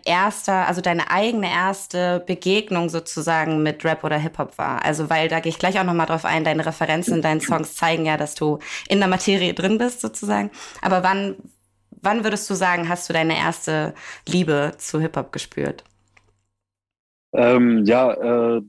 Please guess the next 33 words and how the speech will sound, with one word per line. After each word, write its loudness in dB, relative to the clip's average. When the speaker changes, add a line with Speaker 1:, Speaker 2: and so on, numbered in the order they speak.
Speaker 2:
ich -6
hab -2
damals, 2
äh, -8
wo 0
ich, -8
wo -2
ich -6
ziemlich -2
klein 4
war 4
noch, -2
hab -4
ich, -4
äh, 2
mich -2
total 4
in 4
diese 4
Step-Up-Filme 0
verliebt. 0
Ähm, 4
so 4
ging 4
das 2
auch 4
mit 0
meiner 4
Tanzkarriere 2
damals 2
los. 2
Und, 2
ähm, 2